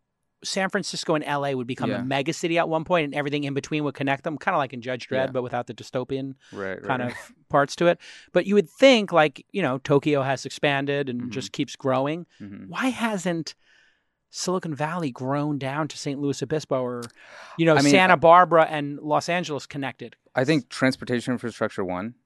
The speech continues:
Speaker 2: So,
Speaker 1: Mm.
Speaker 2: you know, Tokyo has amazing train coverage.
Speaker 1: Bullet train, yeah.
Speaker 2: Yeah, uh, here we don't have the, the same. And I think, uh, now with remote, like, more remote companies, more
Speaker 1: Yeah.
Speaker 2: remote tools, this is starting to happen.
Speaker 1: Yeah, it's
Speaker 2: Uh,
Speaker 1: gonna be
Speaker 2: so,
Speaker 1: big.
Speaker 2: yeah, yeah.
Speaker 1: All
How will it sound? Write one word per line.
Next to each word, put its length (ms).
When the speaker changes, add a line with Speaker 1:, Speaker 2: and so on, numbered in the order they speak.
Speaker 2:
So, 360
Speaker 1:
Mm. 100
Speaker 2:
you 60
know, 100
Tokyo 360
has 100
amazing 640
train 300
coverage. 280
Speaker 1:
Bullet 220
train, 340
yeah. 120
Speaker 2:
Yeah, 440
uh, 220
here 240
we 100
don't 140
have 140
the, 100
the 100
same. 380
And 120
I 100
think, 460
uh, 440
now 420
with 220
remote, 340
like, 240
more 200
remote 320
companies, 340
more 140
Speaker 1:
Yeah. 60
Speaker 2:
remote 180
tools, 260
this 120
is 80
starting 240
to 60
happen. 260
Speaker 1:
Yeah, 220
it's 120
Speaker 2:
Uh, 40
Speaker 1:
gonna 60
be 80
Speaker 2:
so, 200
Speaker 1:
big. 200
Speaker 2:
yeah, 200
yeah. 180
Speaker 1:
All 40